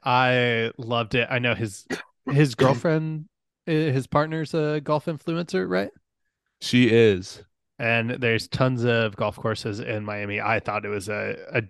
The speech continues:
Speaker 1: dope helmet and deserving of the second spot.
Speaker 2: Mm-hmm.
Speaker 1: Uh, with the number two pick of mine, I'm going to go with my second favorite helmet, and that's going to be Charles Leclerc's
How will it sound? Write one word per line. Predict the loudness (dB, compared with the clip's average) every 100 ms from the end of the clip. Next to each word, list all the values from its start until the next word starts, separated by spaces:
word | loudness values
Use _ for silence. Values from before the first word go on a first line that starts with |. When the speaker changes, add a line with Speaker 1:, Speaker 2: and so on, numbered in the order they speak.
| -6
Speaker 1:
dope | -6 -6 -6
helmet | -6 -4 -4
and | -2 -2 2
deserving | 4 6 6 6 2
of | 2 2 0
the | -2 -4 -6
second | -6 -4 -4 -4 -6 _ _
spot. | -8 -6 -6 -8 -10 -16 -18 _ _ _ _ _ _ -10
Speaker 2:
Mm-hmm. | -6 -2 4
Speaker 1:
Uh, | 6 6 6 4 4
with | 2 4
the | 2
number | 4 2 0
two | -2 0 4 4
pick | 2 -2 -2
of | -6 -4
mine, | -4 -2 -2 -4 -4
I'm | -2 0
going | -2 -2
to | -2
go | 0 2 2
with | 0 -2 _ -20 _ _
my | -10 -4 0 0
second | 2 2 2
favorite | 0 0 0 0
helmet, | 2 2 -2 _ _ _ _ _ _ _
and | -4
that's | -2 -2
going | -2
to | -2
be | -2 -4
Charles | 0 2 4 2 -2
Leclerc's | -6 -2 2 4 4 2 0